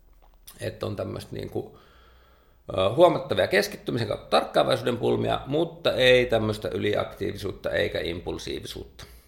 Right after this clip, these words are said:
Se on niinku yksi, ja siitä puhutaan yleistellä A D D-tyyppinä, eli tota, tota, se, se on, se on tämä. Ja sitten on toinen alatyyppi, missä taas niinku, o,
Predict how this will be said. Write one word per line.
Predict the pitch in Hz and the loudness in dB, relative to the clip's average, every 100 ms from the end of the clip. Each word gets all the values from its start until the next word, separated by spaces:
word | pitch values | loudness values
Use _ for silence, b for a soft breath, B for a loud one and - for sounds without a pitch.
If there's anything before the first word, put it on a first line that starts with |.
| b | b
Se | - | -10
on | 127 107 | -8 -8
niinku | - - | -8 -2
yksi, | 185 - - 127 | -2 -2 -4 -2
ja | |
siitä | 123 123 123 | 0 0 0
puhutaan | 127 120 117 101 | -2 0 2 2
yleistellä | 107 104 101 - 92 85 90 | 4 2 0 -2 0 2 2
A | 87 | 0
D | 82 78 | -2 -2
D-tyyppinä, | 76 80 80 76 - - 80 | -4 -6 -8 -8 -10 -12 -8
eli | - 71 80 82 - - b b b b b b b b | -8 -8 -8 -8 -12 -16 b b b b b b b b
tota, | - - 87 | -8 -6 -6
tota, | - - - 82 85 - - | -6 -8 -6 -6 -6 -10 -10
se, | - 110 - | -4 -2 0
se | 120 | 2
on, | 104 82 - - - | 2 0 -8 -20 -8
se | 123 | -4
on | 113 - | -4 -2
tämä. | 180 190 180 - - | 0 0 -2 -6 -4
Ja | 131 | -2
sitten | 139 - - 139 | -2 -4 0 0
on | 113 101 107 - | 0 -4 -6 0
toinen | 214 202 160 | 2 2 2
alatyyppi, | 147 139 135 123 117 113 | 2 2 2 0 -2 -4
missä | 110 - - | -6 -8 -4
taas | 101 104 113 | -2 0 -2
niinku, | 98 98 104 104 - _ | -6 -6 -6 -8 -12 _
o, | 107 98 98 82 95 | -14 -10 -8 -6 -8